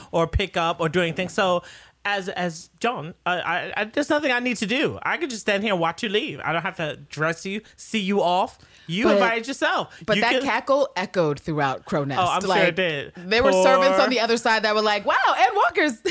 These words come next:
Speaker 2: <laughs> she's laughing pretty loudly. I mean, and I just love the contrast between her response and Ann Lister's response,
Speaker 1: Mm.
Speaker 2: because again, we have an atypical, unexpected response from Ann Walker, and Ann Lister's on the side like, "Wow, really?"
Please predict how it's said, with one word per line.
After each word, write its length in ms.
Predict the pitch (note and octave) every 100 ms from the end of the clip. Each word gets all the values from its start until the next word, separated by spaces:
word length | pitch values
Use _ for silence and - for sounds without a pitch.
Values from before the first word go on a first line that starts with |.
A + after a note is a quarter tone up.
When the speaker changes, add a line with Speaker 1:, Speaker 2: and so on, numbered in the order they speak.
| - - _
Speaker 2:
<laughs> 200 | - _
she's 180 | - E4+
laughing 300 | D4+ E4 C4+
pretty 200 | C#4 D4
loudly. 400 | C4 C4 B3 D3 -
I 100 | F3
mean, 440 | F3 F3 E3 D#3 - _ _ - -
and 100 | G#3
I 60 |
just 180 | A#3+ A#3
love 220 | G3 G#3
the 60 | F3+
contrast 480 | - F#3 E3+ D3+ C#3+
between 240 | C#3+ D3+ C3
her 380 | D3 D3+ D3 - _ _
response 460 | B2 A#2+ C3+ C3 C3+
and 120 | A#2+ -
Ann 240 | B2+ B2
Lister's 320 | A#2+ A2+ G#2 G#2
response, 440 | G2+ - G2 G2
Speaker 1:
Mm. 40 |
Speaker 2:
because 320 | D3+ D3+ A#2+ -
again, 500 | C3+ E3+ F3+ D3 C3 - - -
we 80 |
have 160 | E3 D3
an 60 | C#3+
atypical, 640 | C#3+ C#3 C#3+ C3+ C3 B2+ -
unexpected 480 | C#3+ C3 C#3+ A#2+
response 460 | A#2 G#2 B2+ A#2 A2+
from 140 | B2+
Ann 160 | A#2 B2+
Walker, 480 | F#3+ A#3+ G3+ F3 E3 - -
and 100 | F3+
Ann 120 | F3
Lister's 300 | F3+ G3+ E3+
on 120 | E3 D#3+
the 40 |
side 220 | F3 E3+
like, 240 | D#3 C#3+ C#3
"Wow, 240 | E3+ C3+
really?" 320 | C#3 F3+ D4+